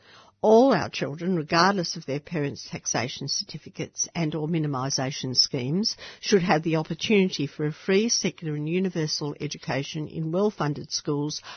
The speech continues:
open to all children. Only public schools can fulfil this objective. Private religious schools never have, never can,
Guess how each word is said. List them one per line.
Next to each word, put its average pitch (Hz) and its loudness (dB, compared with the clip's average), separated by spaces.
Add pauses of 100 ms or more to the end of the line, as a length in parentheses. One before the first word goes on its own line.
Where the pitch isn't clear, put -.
(120)
open 165 2
to 143 -4
all 147 -2
children. 151 0 (840)
Only 196 6
public 269 -2
schools - -4
can 147 -6
fulfil 143 -8 (220)
this - -2
objective. - -2 (840)
Private 202 4
religious 190 0
schools 165 -2
never 156 0
have, 233 2 (600)
never 156 0
can, 185 0